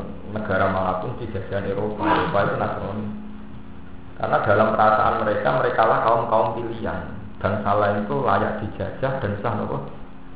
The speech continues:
dijajah. Karena ya itu tadi, karena klaim-klaim merasa dekat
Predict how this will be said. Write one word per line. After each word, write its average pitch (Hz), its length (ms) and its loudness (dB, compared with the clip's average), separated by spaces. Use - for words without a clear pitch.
dijajah. - 680 -8
Karena 90 240 -8
ya 90 80 -4
itu 104 160 -6
tadi, 127 240 -4
karena 101 320 0
klaim-klaim 107 480 2
merasa - 320 0
dekat 98 220 -2